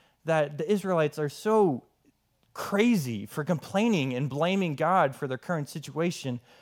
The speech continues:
but in all reality, everything that the Israelites are complaining about is completely reasonable.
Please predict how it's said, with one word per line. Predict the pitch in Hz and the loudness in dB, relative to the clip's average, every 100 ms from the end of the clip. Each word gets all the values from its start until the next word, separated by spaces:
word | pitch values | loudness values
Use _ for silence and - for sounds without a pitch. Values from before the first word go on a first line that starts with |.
| _ - | _ -4
but | 156 | -2
in | 160 | 2
all | 147 202 202 | 6 6 6
reality, | 156 175 202 135 117 110 147 - _ _ _ _ _ _ _ | 6 6 6 6 2 -2 -6 -10 _ _ _ _ _ _ _
everything | 208 226 196 190 | -2 0 -2 -2
that | 175 160 | -2 -4
the | |
Israelites | 165 175 175 160 156 | -6 -2 2 2 0
are | 127 | -6
complaining | 131 - 254 277 131 | -10 -10 -10 -8 -2
about | 117 110 | 0 0
is | 113 | -4
completely | - 127 - 208 117 | -10 -12 -10 -10 -8
reasonable. | 117 202 165 107 185 - - | -6 -6 -6 -8 -12 -14 -18